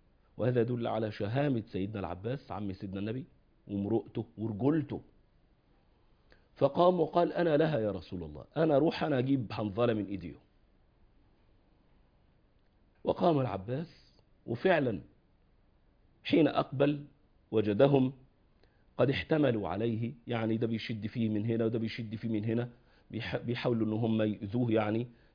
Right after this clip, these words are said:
دي مش لغة حوار. فأول ما دخل عليهم احتضن حنظلة، خده في حضنه، وأصر على الخروج به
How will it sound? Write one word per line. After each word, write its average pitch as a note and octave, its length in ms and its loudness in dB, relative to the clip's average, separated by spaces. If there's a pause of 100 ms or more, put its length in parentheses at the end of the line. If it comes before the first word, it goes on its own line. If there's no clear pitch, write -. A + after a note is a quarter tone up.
دي - 60 -4
مش B2 200 -4
لغة C3 240 0
حوار. C3 420 0 (1120)
فأول C3 560 4
ما A2 140 -2
دخل A#2+ 300 0
عليهم A#2+ 400 0 (120)
احتضن C3 640 2
حنظلة، G#2+ 540 -2 (220)
خده C#3 260 4
في - 80 -6
حضنه، D#2+ 320 -2 (1700)
وأصر C3 600 4
على A#2 260 0
الخروج A#2 680 0
به A#2+ 420 0